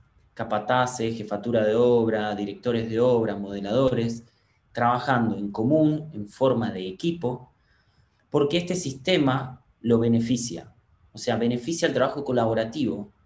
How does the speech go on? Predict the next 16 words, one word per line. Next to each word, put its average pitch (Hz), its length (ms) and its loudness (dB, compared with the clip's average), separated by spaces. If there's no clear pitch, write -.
y 123 80 -4
beneficia 123 440 -4
mucho 151 240 -2
la 123 240 -2
transversalidad, 107 1300 -2
quitando 151 440 2
un 139 100 0
poco 143 240 0
estas 139 240 -2
jerarquías 117 500 0
verticales 135 800 0
donde 113 220 -2
viene 131 260 2
alguien 131 320 2
a 110 60 0
mandar, 113 800 0